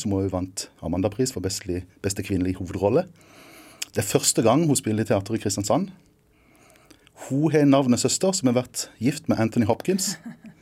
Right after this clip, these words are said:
<laughs> og vant kulturquiz på N R K, N R K to sammen med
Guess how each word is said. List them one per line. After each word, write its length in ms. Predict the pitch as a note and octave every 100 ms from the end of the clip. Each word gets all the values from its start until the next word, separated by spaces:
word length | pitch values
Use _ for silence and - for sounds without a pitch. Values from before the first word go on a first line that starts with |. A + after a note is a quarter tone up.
| A3+ _
<laughs> 800 | - _ - - - - - -
og 80 | A#2
vant 160 | C#3+
kulturquiz 800 | D3 D3 C3 C3 - F#3+ - - - - - _ _
på 120 | - C3
N 40 |
R 80 | C#3
K, 140 | C#3 A#2+ -
N 120 | A#2+
R 80 | C#3
K 160 | C3+ B2+
to 280 | - B2 C3
sammen 320 | - A2 A#2+
med 280 | C3 D3 D3+